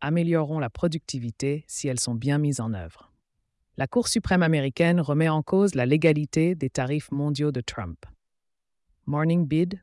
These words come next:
focus sur la décision cruciale de la boe. Les exportations chinoises devraient ralentir en octobre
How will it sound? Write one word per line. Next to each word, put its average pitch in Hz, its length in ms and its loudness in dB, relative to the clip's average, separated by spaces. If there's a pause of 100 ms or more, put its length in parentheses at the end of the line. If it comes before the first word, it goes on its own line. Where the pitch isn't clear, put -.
focus - 680 -6 (180)
sur - 180 -8
la 123 140 -4
décision 151 500 -2
cruciale 151 560 -4
de 131 80 -6
la 120 120 -4
boe. 107 440 -8 (640)
Les 143 180 0
exportations 190 580 4
chinoises 170 560 4
devraient 139 280 0
ralentir 175 560 2
en 135 100 2
octobre 156 520 -2